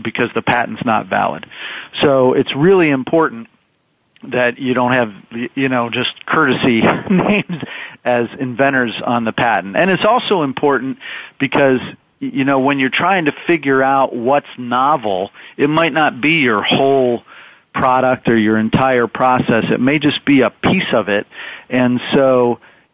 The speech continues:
in order to figure out who's the inventor, you also have to figure out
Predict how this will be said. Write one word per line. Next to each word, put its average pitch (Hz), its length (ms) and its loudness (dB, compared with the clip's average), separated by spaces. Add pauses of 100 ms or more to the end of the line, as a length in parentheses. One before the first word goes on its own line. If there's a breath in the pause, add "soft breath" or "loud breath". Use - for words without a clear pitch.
(220)
in 139 160 2
order 175 260 4
to 143 80 0 (120)
figure 151 260 2
out 135 240 2
who's 165 440 -6
the 131 160 -2
inventor, 113 760 -2 (240 loud breath)
you 120 120 -4
also 143 400 2
have 127 180 0
to 117 100 -4
figure 127 420 0
out 113 200 0